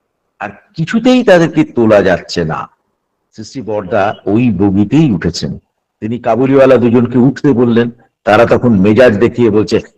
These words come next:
"নেই উঠেগা, এই তুম ক্যা করেগা?" শ্রী শ্রী বড়দাকে বলছে। শ্রী শ্রী বড়দার বয়স তখন বেশি নয়। তখন বড়দা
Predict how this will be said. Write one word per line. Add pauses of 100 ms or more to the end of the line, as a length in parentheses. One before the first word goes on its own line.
"নেই
উঠেগা, (220)
এই (420)
তুম
ক্যা
করেগা?" (240)
শ্রী
শ্রী
বড়দাকে
বলছে। (800)
শ্রী
শ্রী
বড়দার
বয়স
তখন
বেশি
নয়। (640)
তখন (920)
বড়দা